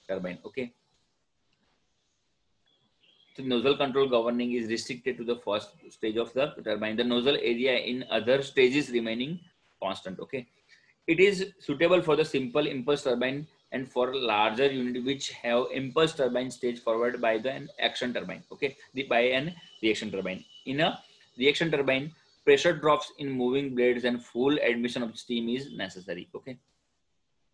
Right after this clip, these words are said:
तो अभी just मैंने discuss किया कि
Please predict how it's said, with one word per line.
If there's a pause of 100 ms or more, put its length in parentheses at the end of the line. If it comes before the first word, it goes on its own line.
(120)
तो (520)
अभी
just
मैंने
discuss
किया (480)
कि